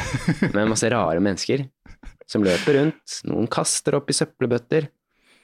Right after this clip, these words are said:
Speaker 2: Noen promper åpenlyst på banen uten
Speaker 1: <laughs>
Speaker 2: liksom å virke sjenert i det hele tatt. Eh, det er løper i alle mulige fasonger. Ehm, ja.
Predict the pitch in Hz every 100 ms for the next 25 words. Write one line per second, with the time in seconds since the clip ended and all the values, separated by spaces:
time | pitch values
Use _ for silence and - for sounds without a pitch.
0 | _ _ _ _ - 87 95 135 113 -
1 | 101 90 - 82 90 110 - - - 101
2 | 92 92 110 139 95 131 98 92 92 95
3 | 95 95 85 - - 95 87 78 - 95
4 | 90 - 127 - - _ _ - - -
5 | - _ _ - 98 101 98 98 98 104
6 | 117 87 - 92 - _ _ - 110 90
7 | 80 - 95 87 - 90 85 131 - -
8 | _ _ _ _ _ _ _ - - 107
9 | 98 92 92 95 92 90 85